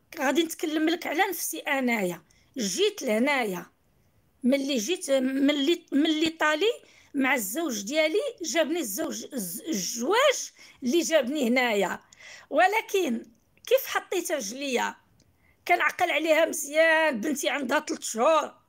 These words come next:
عندها تلت شهور بنتي، دابا راها عندها، آه، سبعة وثلاثين عام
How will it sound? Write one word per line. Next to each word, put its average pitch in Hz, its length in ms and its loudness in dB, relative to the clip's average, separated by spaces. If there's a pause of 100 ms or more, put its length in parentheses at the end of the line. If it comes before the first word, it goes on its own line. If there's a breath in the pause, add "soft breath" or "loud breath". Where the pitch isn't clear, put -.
(180)
عندها 311 320 0
تلت 320 240 -8
شهور 359 280 -2
بنتي، 302 320 -4
دابا 277 280 0
راها 311 360 2 (300 loud breath)
عندها، 311 500 2 (420 soft breath)
آه، 262 180 0
سبعة 262 360 0
وثلاثين 330 460 -4
عام 370 260 2